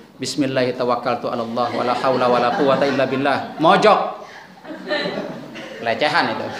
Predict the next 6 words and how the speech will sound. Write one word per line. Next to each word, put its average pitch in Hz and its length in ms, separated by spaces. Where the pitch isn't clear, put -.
<laughs> - 340
terhadap 113 240
basmalah. 113 640
Nggak 185 160
bisa, 269 320
Pak. 202 200